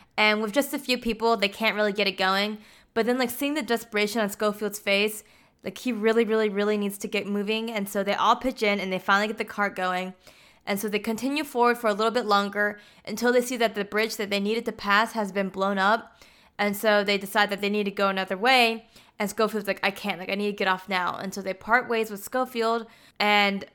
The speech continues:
he will just have to pass through the remaining parts of the bridge alone.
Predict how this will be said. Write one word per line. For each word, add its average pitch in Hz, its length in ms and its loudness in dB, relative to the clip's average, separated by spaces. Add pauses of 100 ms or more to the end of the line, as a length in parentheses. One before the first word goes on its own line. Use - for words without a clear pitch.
(120)
he 220 220 -6
will 220 120 0
just 196 160 -6
have 220 180 2
to 214 60 -8
pass 202 520 2 (220)
through 247 200 2
the 240 100 0
remaining 214 360 2
parts 208 240 0
of 190 80 -12
the 196 80 -4
bridge 196 320 -2
alone. 190 480 -6